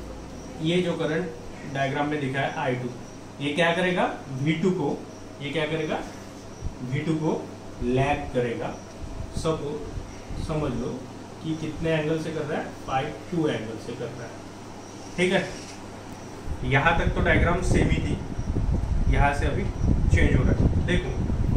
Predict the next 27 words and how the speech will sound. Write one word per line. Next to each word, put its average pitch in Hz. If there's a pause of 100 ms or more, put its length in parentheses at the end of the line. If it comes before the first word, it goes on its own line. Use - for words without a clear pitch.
(1040)
वी, - (280)
आई 147
टू 196
क्या 190
कर 190
रहा -
है? -
वी 156
टू -
को 180 (600)
लैग 160
कर 156
रहा 127
है। - (240)
कितने 180
एंगल 170
से? 147 (140)
फ़ाइव 170
टू। - (720)
ठीक 185
है, - (1040)
तो 180
अभी 165
देखो, - (1400)
फ़ाइव 156
टू 190
से 165